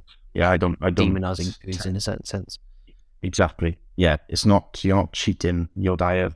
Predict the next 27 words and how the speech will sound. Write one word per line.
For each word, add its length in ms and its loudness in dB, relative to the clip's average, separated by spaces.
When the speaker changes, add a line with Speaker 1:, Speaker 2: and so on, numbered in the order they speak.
Speaker 1:
You're 280 0
simply 440 2
enjoying 520 4
foods 440 -2
that 160 2
you 200 4
enjoy 400 2
because 500 0
life's 400 0
too 180 0
short 400 0
to 140 0
not 260 2
eat 140 -6
food 260 -2
that 80 -2
you 80 -2
enjoy. 240 -2
So 200 -4
yeah, 140 -2
y-, 100 -8
label, 440 6
so 180 4
labeling 640 4
meals, 520 2
days 640 0
as 160 -4